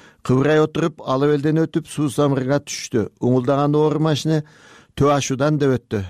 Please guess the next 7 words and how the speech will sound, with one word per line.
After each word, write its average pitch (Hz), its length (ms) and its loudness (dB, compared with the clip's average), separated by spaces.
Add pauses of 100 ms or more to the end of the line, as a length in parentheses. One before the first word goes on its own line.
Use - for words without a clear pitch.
(160)
Акыры 127 400 -4
керилген 143 560 -2
Сары 139 240 0
Өзөн 147 240 0
чүй 151 160 -2
талаларын 131 600 0
аралашты. 120 500 -2